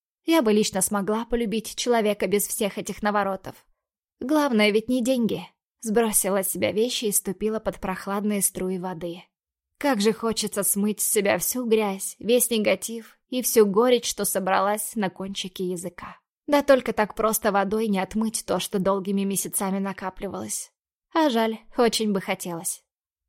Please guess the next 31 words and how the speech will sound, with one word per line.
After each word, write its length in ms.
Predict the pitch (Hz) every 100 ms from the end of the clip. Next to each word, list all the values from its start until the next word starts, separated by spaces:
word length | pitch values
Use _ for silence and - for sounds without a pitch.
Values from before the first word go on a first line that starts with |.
| _
Наспех 420 | 294 294 - 226
приняв 340 | - 202 185 180
душ, 180 | 220 254
бросила 460 | 190 196 196 208
косой 300 | 196 185 185
взгляд 380 | 175 165 185 196
на 140 | 208
ванную. 520 | 180 170 175 175 196 190 _ _ _ _ _
Полежать 480 | 294 277 262 269 233
бы, 120 | 208
откиснуть, 720 | 202 - 226 220 190 170 - -
да 200 | - 226
некогда. 500 | 202 165 165 170 165 170 - _ _ _ _ _
Нужно 320 | 311 311 240
ложиться 420 | 214 202 208 - 190
отдыхать 420 | 190 196 196 -
в 80 | -
кровать, 480 | 190 185 233 277
потому 320 | - 208 196 190
что 240 | - - -
утром 360 | 269 285 285
бежать 380 | 269 240 240 240
на 140 | 220
вторую 460 | 214 196 180 185 208
работу. 580 | 208 175 175 - 170 190 _ _ _ _
Как 300 | - 269 233
же 140 | 202 202
мне 160 | 202
все 200 | 214 -
это 200 | 226 240
надоело! 640 | 233 226 254 254 262 202